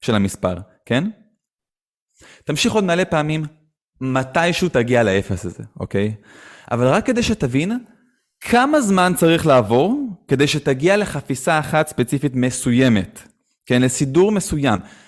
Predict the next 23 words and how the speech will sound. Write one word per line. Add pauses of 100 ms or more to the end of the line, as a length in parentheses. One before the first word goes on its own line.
(340)
יכול
להיות
שאם
עכשיו
הצופים
בבית
סידרו
את
החבילה
של (120)
קלפים
שיש
להם,
שאני
בטוח
שהם
עקבו
אחריי
במשחק, (880)
זה,
זה
פעם
ראשונה